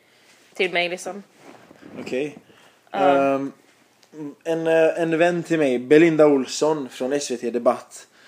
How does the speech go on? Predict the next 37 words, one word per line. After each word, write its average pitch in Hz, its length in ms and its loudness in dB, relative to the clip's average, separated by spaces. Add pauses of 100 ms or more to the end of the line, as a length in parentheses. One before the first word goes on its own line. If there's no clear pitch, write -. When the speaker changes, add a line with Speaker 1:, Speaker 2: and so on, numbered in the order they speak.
(480)
Speaker 2:
eh, 127 540 4
ja, 151 80 6
hon 151 220 2
tjötar 131 340 -2
lite. 123 260 -4
Hon 131 220 -6
sa, 123 420 0
man 143 200 0
vill 147 120 0
ju 151 80 2
höra 147 300 4
det 131 120 -4
klassiska. 131 680 -6 (340)
Speaker 1:
Mhm. 196 80 -14 (220)
Speaker 2:
Hur 151 100 4
ser 160 200 4
hon 151 100 2
på 139 80 -6
fördomar? 131 680 2
Möter 139 440 0
hon 127 100 -6
det? 131 100 -2
Det 131 60 0
har 131 60 0
vi 131 80 -2
redan 123 160 -4
besvarat. 120 680 -4 (520)
Eh, 123 480 0
vad 147 180 -2
tycker, 147 400 0
vad 147 180 -6
tycker 156 260 -6
du 139 360 -2 (140)
porrbranschen 127 840 -4
förmedlar 131 380 -6
för 117 140 -12
ideal? 120 520 -4